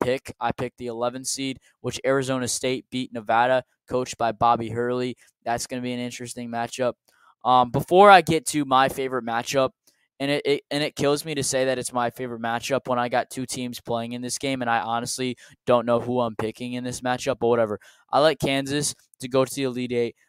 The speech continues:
I got them losing to UConn. In this Western, Western region, I don't have as many upsets because I trust these teams. Kansas, I like. I could see Arkansas beating Kansas, but I got Kansas.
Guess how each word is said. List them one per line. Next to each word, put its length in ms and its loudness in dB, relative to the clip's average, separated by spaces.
I 120 0
got 220 2
them 180 -2
losing 340 -4
to 260 -6
UConn. 300 -2
In 120 -4
this 260 0
Western, 640 2
Western 500 -2
region, 380 -6
I 100 2
don't 140 4
have 180 4
as 120 -6
many 220 -6
upsets 480 -2
because 240 -10
I 120 -4
trust 280 -6
these 180 -12
teams. 380 -12
Kansas, 380 0
I 80 6
like. 360 0
I 100 -4
could 200 -8
see 140 -4
Arkansas 540 2
beating 300 -6
Kansas, 360 -6
but 140 -4
I 140 2
got 220 0
Kansas. 480 -8